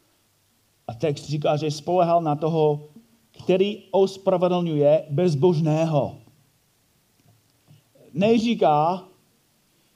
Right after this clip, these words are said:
že je to Bůh, který ospravedlňuje nejspravedlivého. Říká něco horšího.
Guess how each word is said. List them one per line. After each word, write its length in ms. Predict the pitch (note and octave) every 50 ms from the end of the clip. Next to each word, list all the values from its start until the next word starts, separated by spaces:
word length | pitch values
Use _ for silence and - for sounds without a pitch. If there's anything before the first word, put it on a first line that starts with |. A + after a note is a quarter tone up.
| _ _
že 540 | - C3 C#3 G3+ G3 F#3 F3+ F3 E3+ E3+ - - _ _ _ _ _ _ _ _ _ _ _ _ _ _ _ _ _ _ _ _ _ _ -
je 80 | -
to 120 | D3 F#3+ E3
Bůh, 300 | C#3+ E3 F#3 F#3+ F#3 F#3
který 220 | - F#3+ F3+ F3+
ospravedlňuje 1120 | F3 - F#3+ F3+ F3 - - - E3 E3+ F3 F3+ F3 F3 F3 E3+ E3+ E3+ E3 E3+ E3 - - _ _ _
nejspravedlivého. 1300 | - C3 E3+ G3+ G3 G3+ G#3 - - G3 G3 F3 F#3 F#3 F#3 F#3 D3+ E3+ E3 E3+ F3 F3 D#3+ C#3+ A#2+ A#2 A2+ A2+ C3 - -
Říká 360 | C#3+ D3 F#3+ G#3 - G3 G3
něco 300 | G3 G3 F#3 - G#3 F#3
horšího. 640 | F#3+ F3 F#3 - - - F3 E3 D3 G2+ F2 -